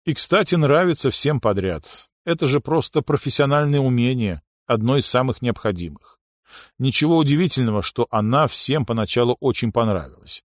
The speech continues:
Обаяние опытной придворной дамы так и должно работать. Я только теперь понимаю, как тщательно она подготовилась к знакомству со мной, даже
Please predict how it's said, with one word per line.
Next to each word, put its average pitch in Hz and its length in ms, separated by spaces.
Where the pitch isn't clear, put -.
Обаяние 135 680
опытной 139 440
придворной 120 540
дамы 131 440
так 139 300
и 160 120
должно 131 520
работать. 127 600
Я 113 160
только 143 260
теперь 139 400
понимаю, 107 420
как - 180
тщательно 123 680
она 123 180
подготовилась 123 840
к 117 120
знакомству 113 640
со 110 200
мной, 107 320
даже 101 320